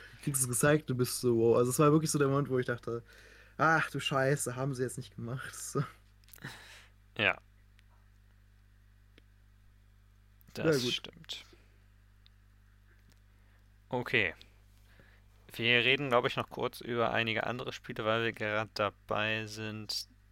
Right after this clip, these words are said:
Speaker 2: die ja auch auf der Indie Showcase, die vor kurzem war,
Speaker 1: Mhm.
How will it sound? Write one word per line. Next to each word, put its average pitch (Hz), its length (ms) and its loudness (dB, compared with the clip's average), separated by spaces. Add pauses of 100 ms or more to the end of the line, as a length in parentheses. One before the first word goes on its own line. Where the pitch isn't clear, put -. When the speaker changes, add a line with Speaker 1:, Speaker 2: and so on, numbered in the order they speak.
(120)
Speaker 2:
die 104 520 -14
ja 101 400 -4
auch 104 340 -8
auf - 200 -14
der 110 240 -4
Indie 151 640 -8
Showcase, 104 1040 -6 (260)
die 98 460 -10 (1400)
vor - 400 -6
kurzem 110 680 -4
war, 92 520 -6 (960)
Speaker 1:
Mhm. 113 380 -10